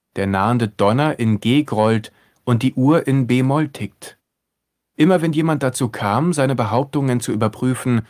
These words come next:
waren sie korrekt. Für Menschen mit dem absoluten Gehör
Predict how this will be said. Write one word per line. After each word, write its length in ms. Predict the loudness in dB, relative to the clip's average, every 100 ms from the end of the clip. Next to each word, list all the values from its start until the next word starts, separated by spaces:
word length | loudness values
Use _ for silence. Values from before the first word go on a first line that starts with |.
| _ _
waren 400 | -2 -2 0 -2
sie 140 | -4
korrekt. 560 | -4 -4 -4 -6 -12 -18 _ _ _ _ _ _ _ _ _ _ _ _ _ _
Für 200 | 0 2
Menschen 380 | 2 0 0 0
mit 120 | 0
dem 120 | -2
absoluten 520 | -4 -2 0 0 0
Gehör 440 | 0 2 2 2